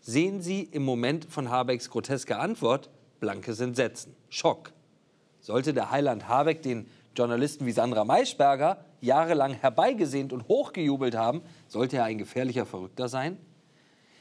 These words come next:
In Ideologien steigen Menschen nicht auf, weil sie etwas können, etwas beherrschen, sondern weil sie auf besonders virtuose Weise besonders absurdes Zeug erzählen können. Robert Habeck ist so ein ideologischer Aufsteiger.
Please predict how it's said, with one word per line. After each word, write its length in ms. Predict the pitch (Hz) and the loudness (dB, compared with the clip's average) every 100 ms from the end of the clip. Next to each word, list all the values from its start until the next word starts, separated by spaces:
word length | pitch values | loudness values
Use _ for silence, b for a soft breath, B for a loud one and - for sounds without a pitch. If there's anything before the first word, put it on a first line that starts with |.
| b _ | b _
In 200 | 147 160 | 0 0
Ideologien 840 | 156 139 139 120 117 202 214 190 | 0 0 2 2 0 0 0 -2
steigen 400 | - 160 135 143 | 0 2 2 0
Menschen 360 | 123 117 - 123 | -4 -4 -4 -2
nicht 320 | 226 - - | -2 -2 -8
auf, 320 | 92 131 - - | -2 -4 -4 -2
weil 180 | 123 120 | 0 0
sie 80 | |
etwas 320 | 120 - 101 - | -2 -2 -8 0
können, 320 | 202 233 160 | 0 0 -2
etwas 300 | 113 113 101 | -4 -4 -6
beherrschen, 600 | 98 127 190 190 151 180 B B B | -2 0 0 0 -8 -10 B B B
sondern 480 | - 117 117 123 175 - B B _ | -2 0 2 2 0 -12 B B _
weil 140 | 110 | -2
sie 120 | 117 139 | 0 -2
auf 320 | 110 110 - | -4 -8 -8
besonders 600 | - 113 107 117 123 123 | -4 -2 -2 0 -2 -4
virtuose 520 | 117 131 113 107 127 | -6 -6 -6 -4 -4
Weise 280 | 98 98 107 | -6 -6 -6
besonders 520 | 113 104 98 104 113 | -6 -6 -6 -6 -6
absurdes 440 | 113 110 101 117 | -6 -6 -6 -8
Zeug 280 | - 151 139 | -2 -2 0
erzählen 440 | 113 - 95 82 80 | -4 -6 -12 -12 -16
können. 180 | 85 | -16
Robert 320 | 92 110 110 120 | -8 -6 -4 2
Habeck 380 | 196 143 156 | 2 2 -4
ist 160 | 123 - | -8 -6
so 100 | 120 | -4
ein 120 | 120 | -2
ideologischer 640 | 117 113 123 90 92 131 - | -4 -4 -4 -6 -8 -10 -6
Aufsteiger. 600 | 123 - 92 87 78 | -6 -6 -10 -10 -16